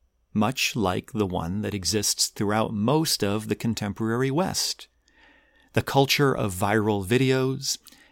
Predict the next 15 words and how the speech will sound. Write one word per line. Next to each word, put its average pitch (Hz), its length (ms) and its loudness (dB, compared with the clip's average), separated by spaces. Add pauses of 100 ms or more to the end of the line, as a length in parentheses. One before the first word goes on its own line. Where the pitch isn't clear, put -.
and - 140 -6
hashtags - 880 -2 (320)
and 87 180 -2
so 127 240 6
on. 131 360 -2 (1000)
In 131 360 8 (120)
an 123 140 4 (180)
unforgiving 165 760 2
culture, 143 460 0
he 131 180 -2
asks, 131 500 -2 (140)
"What 143 240 0
do 190 80 2
you 190 160 2
do?" 214 360 -2